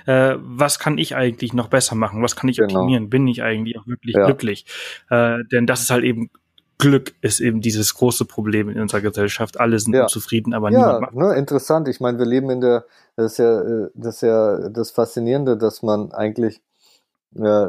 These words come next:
Speaker 2: dass wir heute irgendwie in den wohlhabendsten Gesellschaften im Westen leben aller Zeiten und, äh, dennoch sind die Selbstmordraten überall tausendmal höher als vor zweihundert Jahren.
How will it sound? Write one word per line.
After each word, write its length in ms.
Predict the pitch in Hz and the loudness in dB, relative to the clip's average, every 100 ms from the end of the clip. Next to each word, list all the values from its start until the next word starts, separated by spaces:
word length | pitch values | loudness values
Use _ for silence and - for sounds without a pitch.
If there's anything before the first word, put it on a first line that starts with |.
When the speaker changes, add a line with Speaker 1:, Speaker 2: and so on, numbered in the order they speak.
| 92 | -2
Speaker 2:
dass 180 | 107 | 0
wir 140 | - 101 | 2 2
heute 260 | 110 - | 2 2
irgendwie 540 | 110 110 110 107 110 107 | 0 0 -2 0 0 2
in 200 | 92 107 | 0 -2
den 180 | 101 98 | -2 0
wohlhabendsten 840 | 110 117 107 107 117 - 110 107 | 2 2 2 0 -4 -6 -6 -4
Gesellschaften 960 | 104 98 107 120 120 113 - 117 110 101 | -2 0 0 0 -2 -2 -6 -6 -6 -6
im 240 | 107 104 | -6 -2
Westen 400 | 107 - - 120 | -2 -2 -6 -6
leben 320 | 107 120 123 | 0 0 2
aller 320 | 110 110 110 | 0 2 0
Zeiten 600 | 101 110 110 123 139 139 - - - - | 0 0 0 0 -6 -8 -12 -20 -20 -4
und, 340 | 110 107 107 | 0 0 2
äh, 160 | 110 104 | 2 2
dennoch 360 | 110 107 117 - | 2 2 0 -2
sind 180 | 117 | -6
die 80 | 107 | -4
Selbstmordraten 1040 | 101 110 110 - 113 107 101 110 - 117 107 | 0 0 0 -2 -2 0 0 0 -2 -6 -2
überall 640 | 113 110 80 107 117 110 | 0 2 2 2 0 -2
tausendmal 560 | - 104 120 117 107 101 | -2 -2 -2 -2 -2 0
höher 360 | 113 139 110 | 2 2 2
als 200 | 82 101 | 0 -2
vor 340 | - 113 104 101 | -4 0 0 0
zweihundert 520 | - 107 113 113 110 | 0 -2 0 -4 -4
Jahren. 280 | 147 160 | -2 -2